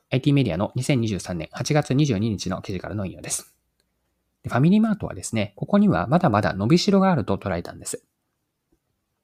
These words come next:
で、丼物が女性に人気の理由は、コンビニの丼物弁当の買いやすさ、食べやすさにあったんです。え、というのも、幕の内弁当などの他のお弁当に比べて、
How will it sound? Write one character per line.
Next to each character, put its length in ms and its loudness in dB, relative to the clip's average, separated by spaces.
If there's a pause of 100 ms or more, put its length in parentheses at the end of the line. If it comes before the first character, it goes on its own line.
(640)
で、 100 0
丼 160 4
物 200 4
が 100 4
女 140 2
性 160 2
に 80 2
人 160 4
気 100 0
の 80 0
理 100 2
由 120 2
は、 280 0
コ 120 -2
ン 80 4
ビ 80 4
ニ 80 6
の 100 4
丼 160 2
物 180 2
弁 200 2
当 160 -12
の 220 -4 (580)
買 160 4
い 40 2
や 60 2
す 120 -4
さ、 300 -4
食 120 -2
べ 60 2
や 100 0
す 100 -2
さ 240 -4
に 100 -8
あ 40 -10
っ 40 -16
た 140 -20
ん 20 -20
で 60 -16
す。 260 -10 (1700)
え、 120 -4
と 160 4
い 20 6
う 20 4
の 100 2
も、 260 -2
幕 180 2
の 80 6
内 160 2
弁 180 4
当 160 -4
な 120 -12
ど 100 -8
の 80 -8
他 240 0
の 240 0
お 40 -2
弁 180 2
当 160 2
に 80 0
比 100 -4
べ 160 -2
て、 320 0